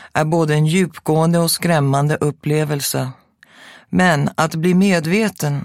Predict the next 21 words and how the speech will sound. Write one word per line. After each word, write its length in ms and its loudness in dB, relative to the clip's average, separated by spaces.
är 180 -4
också 380 -4
att 120 -2
ta 200 -2
ansvar, 800 0
att 200 -2
lära 380 2
sig 180 -2
att 160 -2
tänka 540 0
i 80 -2
termer 580 -2
av 160 0
vilka 280 0
effekter 720 -4
även 380 0
den 200 2
minsta 380 0
handling 500 0
kan 200 -6
få. 300 -6